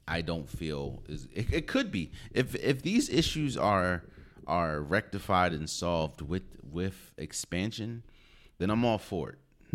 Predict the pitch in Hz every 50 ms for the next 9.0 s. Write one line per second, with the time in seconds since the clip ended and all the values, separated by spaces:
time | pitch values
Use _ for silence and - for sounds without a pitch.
0 | - - - - - 95 95 95 87 - - - - 123 120 113 113 110 107 101
1 | - - - 98 92 85 80 78 - - 73 71 71 - 73 71 - - 71 67
2 | 67 65 - - 87 95 82 67 64 64 - - - - - - - - - -
3 | - - - - - - - - - - - - - - - 92 101 98 92 87
4 | 78 71 62 - - - - 104 110 110 110 107 104 101 98 92 92 92 90 87
5 | 90 87 - - - - - - - 80 78 78 73 87 90 92 90 90 - 85
6 | 80 78 - 82 71 57 - - - - - - - - - - - - - -
7 | - - - - - - - - - - - - - - - - - - - -
8 | - 90 87 69 65 82 - 107 107 151 156 151 147 147 151 139 117 98 87 80